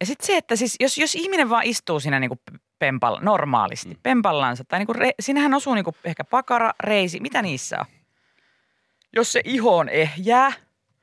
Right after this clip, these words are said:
Speaker 1: eikä oo mitään semmoista niinku, sulla jotain p-, p-, p-, mätiviä haavoja sun
Speaker 2: Mm.
Speaker 1: kannikoissa, niin siis sehän on ihan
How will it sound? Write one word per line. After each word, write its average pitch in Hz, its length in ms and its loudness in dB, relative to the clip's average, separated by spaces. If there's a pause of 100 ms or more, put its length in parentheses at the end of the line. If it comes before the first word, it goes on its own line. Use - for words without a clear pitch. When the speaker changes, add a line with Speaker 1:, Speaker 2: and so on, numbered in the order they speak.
(1120)
Speaker 1:
eikä 165 280 0
oo 156 60 2
mitään 147 320 -2
semmoista 139 380 -4
niinku, 127 420 -4 (180)
sulla 135 220 -2
jotain 123 400 -2
p-, - 140 -20 (560)
p-, - 0 -
p-, - 560 -20 (120)
mätiviä 131 440 -2
haavoja 113 460 0
sun 110 160 -2
Speaker 2:
Mm. 101 80 -4 (380)
Speaker 1:
kannikoissa, 123 680 -4 (140)
niin 214 180 -6
siis 220 200 -12
sehän 226 260 0
on 214 120 0
ihan 214 240 0